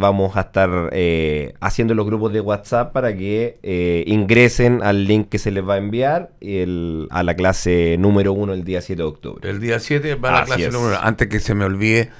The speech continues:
Speaker 2: está en el estudio con nosotros, queridos amigos, Andrea Donoso, gerenta comercial de Procomercial. Está, así que, hola, ¿cómo estás, Andrea? Gusto saludarte.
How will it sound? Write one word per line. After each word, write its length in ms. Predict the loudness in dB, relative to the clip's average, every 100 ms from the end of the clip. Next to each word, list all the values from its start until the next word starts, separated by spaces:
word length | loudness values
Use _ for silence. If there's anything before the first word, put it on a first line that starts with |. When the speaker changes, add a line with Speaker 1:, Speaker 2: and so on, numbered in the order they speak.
| -20 -18 -8
Speaker 2:
está 340 | -6 2 4
en 100 | 4
el 100 | 2
estudio 380 | 0 -2 0 2
con 120 | 2
nosotros, 500 | 0 0 -2 0 -2
queridos 380 | -2 -2 -2 -4
amigos, 360 | -4 -4 -2 -2
Andrea 340 | 0 2 4
Donoso, 560 | 4 2 2 2 -2 -4 -12 -20 -10
gerenta 460 | -4 0 0 2 2
comercial 560 | 2 0 4 4 4
de 260 | 2 2 0 -10 -4 4
Procomercial. 680 | 6 6 4 4 2 2
Está, 680 | 0 -4 2 4 6 4 2 -4 -20 -12
así 200 | -8 -4
que, 300 | -2 -2 -2
hola, 320 | -2 0 0 -2
¿cómo 180 | -4
estás, 320 | -2 2 2 2
Andrea? 320 | 2 4 4
Gusto 280 | 2 -2 -4
saludarte. 720 | -2 0 2 2 0 -4